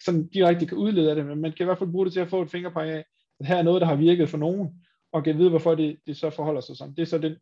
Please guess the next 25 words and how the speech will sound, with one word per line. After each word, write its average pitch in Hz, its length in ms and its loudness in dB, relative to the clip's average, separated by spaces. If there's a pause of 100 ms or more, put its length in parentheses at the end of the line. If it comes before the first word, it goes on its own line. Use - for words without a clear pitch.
del, 147 180 -8
man 143 120 -16
så 147 100 -6
selv 147 200 -8
skal - 180 -12
prøve 135 360 -6
at, - 280 -10
at, 143 80 -4 (140)
at 135 100 -2
gætte - 160 -4
sig 147 100 -6
frem 135 200 -4
til, - 220 -10 (640)
på 160 40 2
den 180 140 6
måde 202 100 6
kommer 175 200 6
der 180 60 6
ikke 180 80 4
nogen 175 180 6
svar, 170 280 2
og 156 200 0
ikke 156 120 0
noget 160 160 2
sådan 151 240 -2